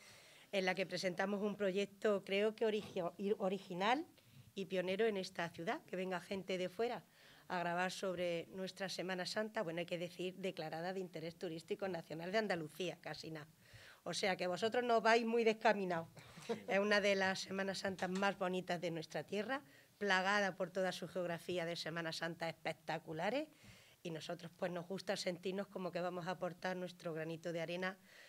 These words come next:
para ese gran proyecto que sin duda fluye en vuestras cabezas y en el talento de todo y cada uno de,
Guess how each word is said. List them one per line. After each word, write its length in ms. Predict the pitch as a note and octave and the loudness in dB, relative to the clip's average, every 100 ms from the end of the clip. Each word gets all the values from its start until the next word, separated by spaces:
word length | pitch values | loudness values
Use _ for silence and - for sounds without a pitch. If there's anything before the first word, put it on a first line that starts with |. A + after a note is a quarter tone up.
| - - | -14 -4
para 200 | F3 E3 | -2 0
ese 280 | E3 - | -2 -2
gran 420 | E3+ F3 E3 E3 D3+ | -2 0 0 -4 -8
proyecto 580 | - E3 E3 F3+ - | -8 -6 -4 -6 -6
que 120 | G3+ F#3+ | -6 -6
sin 200 | - D#3+ | -6 -6
duda 220 | E3+ E3 | -4 -6
fluye 380 | - F#3 F3+ F#3 | -6 -4 0 0
en 100 | F3 | -2
vuestras 320 | E3 - D3 | -4 -8 -14
cabezas 460 | - F3 F3+ F3 F3+ | -8 -4 -4 -6 -6
y 60 | |
en 100 | E3 | -4
el 100 | D3+ | -6
talento 560 | C#3+ D3+ D#3 D#3 D#3 E3+ - - - _ | -8 -6 -4 -4 -6 -8 -8 -14 -20 _
de 120 | D#3 | -12
todo 200 | C#3+ D3 | -8 -8
y 40 | C#3+ | -8
cada 240 | D3 C#3+ | -8 -8
uno 220 | C#3+ D#3 | -8 -8
de, 260 | D3+ D3 C#3 | -8 -10 -12